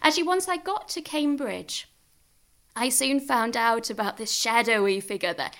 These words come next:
hangs over the Cambridge Economics faculty, a very, very big female figure, Joan Robinson.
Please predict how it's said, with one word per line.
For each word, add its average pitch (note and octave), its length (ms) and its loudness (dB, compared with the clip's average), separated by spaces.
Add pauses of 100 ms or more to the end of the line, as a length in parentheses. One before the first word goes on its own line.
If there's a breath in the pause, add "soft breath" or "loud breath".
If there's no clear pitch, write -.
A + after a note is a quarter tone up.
hangs G#3+ 480 2
over G3 400 0
the G3 140 -4
Cambridge G3 480 -6
Economics G#3 560 -2
faculty, A3+ 720 0 (300 loud breath)
a - 320 -14
very, G#3+ 320 0 (240 loud breath)
very A3 300 -8
big G#3 460 0
female G#3 840 0 (240 loud breath)
figure, A#3+ 580 4 (320 loud breath)
Joan A#3+ 380 0
Robinson. G3+ 640 -6